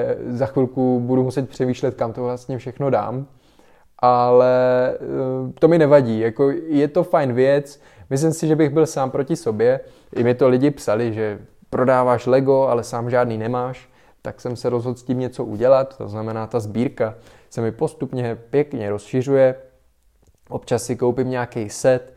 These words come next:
občas, eh, udělám firemní nákup, dostanu k tomu nějaký Lego set zdarma, tak je můj.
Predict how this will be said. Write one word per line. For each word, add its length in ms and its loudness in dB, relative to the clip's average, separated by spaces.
občas, 560 -4
eh, 140 4
udělám 320 2
firemní 360 0
nákup, 580 -2
dostanu 340 -2
k 100 -10
tomu 240 0
nějaký 420 0
Lego 260 4
set 180 -4
zdarma, 640 -2
tak 340 0
je 80 -2
můj. 300 -8